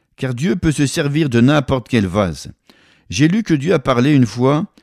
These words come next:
au travers d'une ânesse. « Cela ne veut pas dire que l'ânesse était spirituelle. » « Non », répétai-je. « Je sais que les gens spirituels vont à l'église,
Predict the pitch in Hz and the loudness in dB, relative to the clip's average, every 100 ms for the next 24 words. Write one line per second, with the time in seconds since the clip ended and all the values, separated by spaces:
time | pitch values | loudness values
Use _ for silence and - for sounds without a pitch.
0 | _ _ _ 127 139 151 147 160 139 135 | _ _ _ -2 0 0 2 2 4 4
1 | 117 101 - - - _ _ _ _ _ | 4 2 -4 -14 -18 _ _ _ _ _
2 | _ - 104 127 123 127 117 110 123 147 | _ -12 -2 0 2 2 2 0 0 -2
3 | - 95 98 123 151 - - 101 95 107 | -2 -2 2 2 0 -4 -8 -6 -4 -4
4 | - 127 135 185 92 78 _ _ _ - | -4 -6 -2 -2 -4 -8 _ _ _ -4
5 | 95 90 - _ _ - 101 98 85 85 | -2 -2 -8 _ _ -10 -6 -6 -6 -8
6 | 71 85 _ _ _ _ _ - 156 - | -8 -16 _ _ _ _ _ -8 -6 -4
7 | 247 220 175 147 123 151 147 - 127 117 | -4 0 4 4 4 2 0 -2 -4 -2
8 | 131 143 117 120 110 98 90 110 143 151 | 0 0 2 0 2 -2 -2 0 0 -4